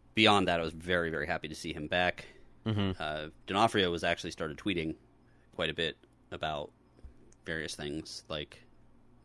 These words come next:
Speaker 1: right before this, and so people kind of were under the impression that he was gonna be coming back. Uh,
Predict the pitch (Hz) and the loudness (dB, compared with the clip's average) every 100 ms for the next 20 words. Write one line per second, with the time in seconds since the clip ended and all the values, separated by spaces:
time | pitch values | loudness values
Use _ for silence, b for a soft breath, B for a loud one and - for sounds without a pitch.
0 | - - - _ - 87 - - 82 85 | -20 -20 -20 _ -2 -2 -2 -8 -8 -8
1 | - - - 58 - - - - - 80 | -10 -10 -10 -10 -10 -12 -12 -12 -10 -10
2 | 76 - 76 78 67 - 82 78 82 147 | -10 -8 -6 -6 -8 -8 -8 -6 -2 -2
3 | 135 117 113 107 107 101 101 95 98 101 | -2 -2 -2 -2 -2 -2 -2 0 0 0
4 | - - - - - - - - - - | -6 -20 -20 -20 -20 -20 -20 -20 -20 -20
5 | _ - - - 104 101 98 98 | _ -20 -20 -6 2 6 8 8